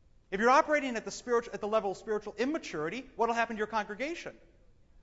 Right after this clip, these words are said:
It'll never move. You operate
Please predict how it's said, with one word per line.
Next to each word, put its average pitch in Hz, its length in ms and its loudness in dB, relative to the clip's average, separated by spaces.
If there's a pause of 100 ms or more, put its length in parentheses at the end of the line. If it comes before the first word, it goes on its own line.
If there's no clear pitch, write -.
(160)
It'll 277 200 6
never 285 240 8
move. 403 440 8 (1400)
You 208 140 -10
operate 240 580 6